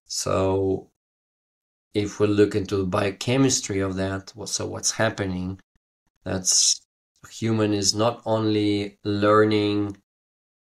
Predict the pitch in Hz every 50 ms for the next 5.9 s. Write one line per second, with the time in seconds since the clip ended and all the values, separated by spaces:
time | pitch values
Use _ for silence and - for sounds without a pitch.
0 | _ - 98 95 101 98 98 98 95 - - 107 107 107 104 - - 104 104 101
1 | 101 98 98 98 95 - - - - - _ - 101 104 107 104 - - 101 98
2 | 98 98 98 98 95 95 98 95 95 95 - - - 107 107 117 120 - - 135
3 | 135 - - 123 113 - - - 135 135 - - 160 165 - - - _ _ _
4 | _ _ _ _ _ _ _ _ _ _ _ _ _ _ _ _ _ _ _ -
5 | 104 98 98 92 90 - - 107 113 113 113 117 117 117 117 - - -